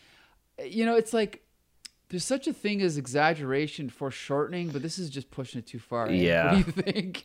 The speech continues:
Speaker 1: <laughs>
Speaker 2: Yeah, it's very, ooh.
Speaker 1: It's rough.
Speaker 2: It's, it's, it's rough. Yeah. And even Iron Fist running it in the background is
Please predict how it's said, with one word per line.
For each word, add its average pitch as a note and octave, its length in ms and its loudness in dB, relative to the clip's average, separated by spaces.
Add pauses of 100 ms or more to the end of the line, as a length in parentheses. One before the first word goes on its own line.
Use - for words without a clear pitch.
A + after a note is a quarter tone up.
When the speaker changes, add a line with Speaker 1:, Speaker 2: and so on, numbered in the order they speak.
Speaker 1:
<laughs> B3+ 80 6
Speaker 2:
Yeah, G#2+ 480 6
it's A#2 220 4
very, G2 1000 4 (380)
ooh. F2+ 520 6 (1120)
Speaker 1:
It's - 80 -18
rough. B2+ 340 2
Speaker 2:
It's, G2+ 240 6
it's, A2+ 280 6
it's G2+ 200 2
rough. D#2 520 4
Yeah. E2 360 4 (120)
And G2 460 2
even A#2+ 260 4 (100)
Iron G2+ 340 4
Fist - 380 2
running G2 440 6
it - 180 0
in F#2+ 80 0
the E2 120 2
background G#2 640 2
is G2 180 2